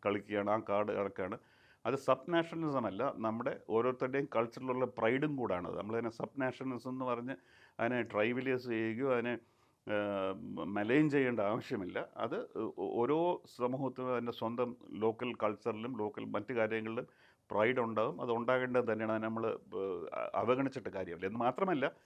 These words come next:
ഈ ടാഗോറിനെ പോലെ വേഷം കെട്ടുകയും ഈ "ബംഗിംദ, ബംഗിംദ" എന്നൊക്കെ പറയുന്നതുകൊണ്ട് എന്തുകൊണ്ടാണ്, എന്താണ് നരേന്ദ്രമോദി ശ്രമിക്കുന്നത്? അദ്ദേഹവും ഈ ലോക്കൽ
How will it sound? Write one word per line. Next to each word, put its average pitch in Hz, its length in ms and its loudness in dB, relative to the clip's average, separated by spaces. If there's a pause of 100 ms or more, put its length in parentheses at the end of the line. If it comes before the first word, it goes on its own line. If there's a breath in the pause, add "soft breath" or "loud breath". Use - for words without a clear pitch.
(300 soft breath)
ഈ 147 260 4
ടാഗോറിനെ 147 540 4
പോലെ 139 200 4
വേഷം 135 360 2
കെട്ടുകയും 127 420 0
ഈ 127 60 -2
"ബംഗിംദ, 127 500 2
ബംഗിംദ" 127 500 2
എന്നൊക്കെ 127 240 2
പറയുന്നതുകൊണ്ട് 127 680 0
എന്തുകൊണ്ടാണ്, 127 580 -2
എന്താണ് 127 400 0
നരേന്ദ്രമോദി 123 500 -4
ശ്രമിക്കുന്നത്? 117 440 -4
അദ്ദേഹവും 156 520 2
ഈ 170 120 2
ലോക്കൽ 151 360 2